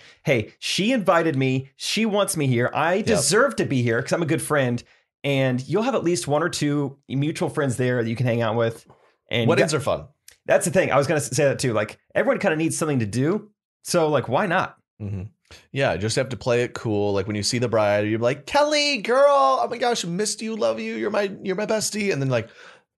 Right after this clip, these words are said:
Speaker 2: "Brandon, good to see you again." Put her there.
Speaker 1: <laughs>
Speaker 2: Knuckle touch, covid times.
Speaker 1: Put her there.
Speaker 2: And that will make them feel comfortable.
Speaker 1: Howdy.
Speaker 2: Howdy. You, uh,
Speaker 1: You
Speaker 2: that
Speaker 1: grip his
Speaker 2: was, uh, that was quite the first kiss. I rem-,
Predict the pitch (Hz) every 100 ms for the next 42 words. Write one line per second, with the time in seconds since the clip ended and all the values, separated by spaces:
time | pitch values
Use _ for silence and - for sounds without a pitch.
0 | _ - 78 80 160 - 85 82 - 73
1 | 76 80 147 _ _ _ _ _ _ _
2 | _ _ _ _ 82 82 71 98 151 -
3 | 135 - - - 95 82 87 92 127 -
4 | - 104 98 90 82 90 - _ - -
5 | _ _ - 110 - 104 101 98 107 104
6 | 101 98 95 90 87 82 76 80 73 65
7 | 64 87 - 104 - 220 - _ _ _
8 | _ - 92 120 196 - - 92 87 82
9 | 82 80 78 78 _ - - - _ _
10 | _ _ _ _ _ _ _ 127 117 117
11 | 117 107 - 113 110 107 104 - - _
12 | _ _ _ _ _ 110 - 143 131 139
13 | 123 - 196 160 120 123 117